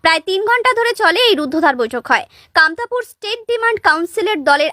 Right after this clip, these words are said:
আইকন জীবন সিংহকে সামনে রেখে এই বৈঠক হয় বলে সূত্রের খবর। উল্লেখ্য, ভারত সরকারের সাথে কেএলও চিফ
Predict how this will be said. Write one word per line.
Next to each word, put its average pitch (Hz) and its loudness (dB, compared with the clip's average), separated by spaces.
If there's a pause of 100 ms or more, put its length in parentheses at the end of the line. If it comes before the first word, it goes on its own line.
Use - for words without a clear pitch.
আইকন 320 0
জীবন 311 -4
সিংহকে 453 -2
সামনে 339 2
রেখে 339 -2
এই 285 2
বৈঠক 247 0
হয় 277 4
বলে 311 -4
সূত্রের 349 -4
খবর। 226 -2 (320)
উল্লেখ্য, 440 4
ভারত 302 2
সরকারের 480 4
সাথে - 2 (100)
কেএলও 403 4 (120)
চিফ 453 4